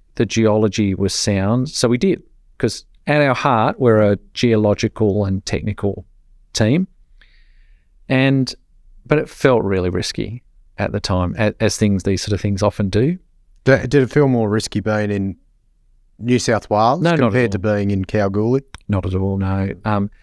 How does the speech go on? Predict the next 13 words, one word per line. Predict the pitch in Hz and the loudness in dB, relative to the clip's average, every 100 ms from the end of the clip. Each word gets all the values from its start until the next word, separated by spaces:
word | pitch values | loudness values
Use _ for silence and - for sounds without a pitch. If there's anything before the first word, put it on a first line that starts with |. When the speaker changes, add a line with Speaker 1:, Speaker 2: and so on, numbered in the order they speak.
| - | -4
Speaker 1:
it | |
was | 113 | -2
just | - 104 | -2 -2
risky | 110 - 104 | -2 -2 0
on | 98 92 | 0 0
cost | - 98 - | -2 -4 -2
versus, | 95 - - - - - | -4 -4 -10 -14 -20 -6
you | 107 | -4
know, | 92 | -4
gold | - 98 110 | 0 -2 0
price. | 127 139 | 0 0
But | - 156 | -2 0
we, | 147 | 0